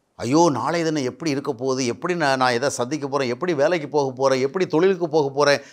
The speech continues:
எப்படி நான் தொடர்ந்து என்னுடைய குடும்ப வாழ்க்கையை வாழப் போகிறேன்?" அப்படின்னு நினைக்கலாம்.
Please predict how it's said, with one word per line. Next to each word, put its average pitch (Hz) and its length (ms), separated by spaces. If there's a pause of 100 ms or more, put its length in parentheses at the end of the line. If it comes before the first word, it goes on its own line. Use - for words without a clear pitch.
(100)
எப்படி 156 340
நான் 202 200
தொடர்ந்து 196 280
என்னுடைய 185 280
குடும்ப 185 240
வாழ்க்கையை 175 280
வாழப் 160 300
போகிறேன்?" 156 360 (240)
அப்படின்னு 185 260
நினைக்கலாம். 135 540